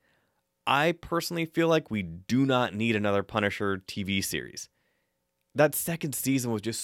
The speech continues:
so brutal and so violent and just so gun culture. Yeah, I'm okay skipping, skipping that one. If you wanna drop him into a couple episodes of something else you do in the future,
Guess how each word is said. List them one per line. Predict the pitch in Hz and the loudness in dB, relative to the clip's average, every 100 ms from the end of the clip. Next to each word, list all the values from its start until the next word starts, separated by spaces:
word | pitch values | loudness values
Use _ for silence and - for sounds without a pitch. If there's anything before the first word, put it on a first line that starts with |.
| - | -8
so | 127 135 135 | -6 -2 0
brutal | 117 107 123 127 107 - | 0 2 4 4 4 0
and | 92 | -6
so | - 131 135 143 | -2 4 6 4
violent | 101 98 101 98 101 _ _ _ _ _ _ _ _ | 2 2 2 0 -2 _ _ _ _ _ _ _ _
and | - 123 123 107 95 | -2 0 0 -2 -4
just | 107 - - - | -8 -8 -8 2
so | 123 123 120 110 _ - - 92 85 | 6 8 6 2 _ -20 -14 -12 -4
gun | 98 113 120 | 0 2 0
culture. | - 135 135 - 147 160 160 _ _ _ _ _ _ _ _ - | 0 0 0 -2 -2 -2 -4 _ _ _ _ _ _ _ _ -2
Yeah, | 160 196 190 | 6 6 6
I'm | 175 202 | 4 4
okay | 202 196 185 | 4 4 2
skipping, | - 180 185 - | 2 -2 -2 -2
skipping | - - 180 | -2 2 4
that | 147 90 | 4 4
one. | 82 - _ _ _ _ - | 0 -4 _ _ _ _ -6
If | 110 | 2
you | |
wanna | 160 | 2
drop | 170 170 165 | 4 2 2
him | 180 | 0
into | 180 170 | 0 0
a | |
couple | 165 165 151 156 | 2 0 4 2
episodes | 143 - 151 131 | 4 4 4 4
of | 104 | -4
something | - 135 135 - 135 | 0 2 2 2 0
else | 90 117 - | 2 -2 -2
you | 110 | -2
do | 104 | 0
in | 95 | 0
the | 82 | -2
future, | _ 180 180 175 170 165 | _ -4 0 0 0 0